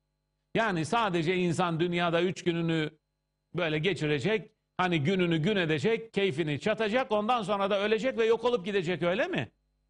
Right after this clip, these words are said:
Olmaz. Bu insanın vakarına ve onuruna asla yakışmaz. İnsan, Cenab-ı Hak Hazretlerinin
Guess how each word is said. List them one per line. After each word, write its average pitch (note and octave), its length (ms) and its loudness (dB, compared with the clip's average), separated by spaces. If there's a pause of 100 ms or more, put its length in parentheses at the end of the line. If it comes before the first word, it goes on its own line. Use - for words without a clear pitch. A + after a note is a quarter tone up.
(200)
Olmaz. G#2 500 -6 (480)
Bu A#2+ 180 -6
insanın C3 680 -2 (580)
vakarına G#2 680 -4
ve A#2 60 -2
onuruna G2+ 640 -4 (160)
asla F#2+ 400 -8
yakışmaz. - 540 -18 (680)
İnsan, D3+ 600 -2 (500)
Cenab-ı C3 360 0
Hak D#3 220 0
Hazretlerinin D3 760 -2